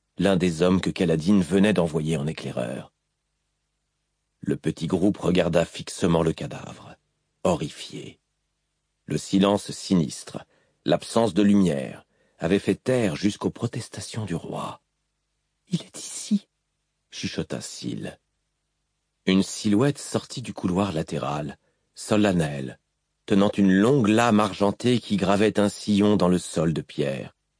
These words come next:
La silhouette était vêtue de blanc. Pantalon léger assorti d'une surchemise qui ondulait à chaque pas.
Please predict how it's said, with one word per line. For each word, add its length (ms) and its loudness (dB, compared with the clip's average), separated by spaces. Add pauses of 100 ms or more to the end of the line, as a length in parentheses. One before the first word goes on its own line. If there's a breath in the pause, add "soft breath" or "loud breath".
(480)
La 160 2
silhouette 560 2
était 220 -2
vêtue 360 -2
de 120 2
blanc. 380 -2 (880)
Pantalon 520 4
léger 560 4
assorti 460 -2
d'une 240 2
surchemise 880 0
qui 180 -4
ondulait 480 0
à 40 -8
chaque 280 -10
pas. 360 -10